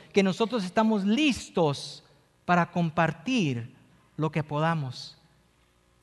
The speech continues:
En esta Navidad, una de las cosas que hicimos que, que, que fue más, más, eh, excitante, que fue de más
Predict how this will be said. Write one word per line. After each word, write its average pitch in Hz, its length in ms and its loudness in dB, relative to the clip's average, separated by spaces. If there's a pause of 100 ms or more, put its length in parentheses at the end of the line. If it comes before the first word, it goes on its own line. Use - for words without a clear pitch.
(140)
En 151 100 -2
esta 185 220 0
Navidad, 175 720 2 (1160)
una 208 140 2
de 214 80 4
las 185 140 2
cosas 202 280 -2
que 202 120 -6
hicimos 220 480 -2 (280)
que, 175 380 -8 (320)
que, 175 340 -4
que 180 140 -2
fue 220 180 0
más, 240 840 0
más, 233 640 0
eh, 185 480 -2
excitante, 214 800 -2
que 185 140 2
fue 247 560 6
de 190 120 4
más 226 380 4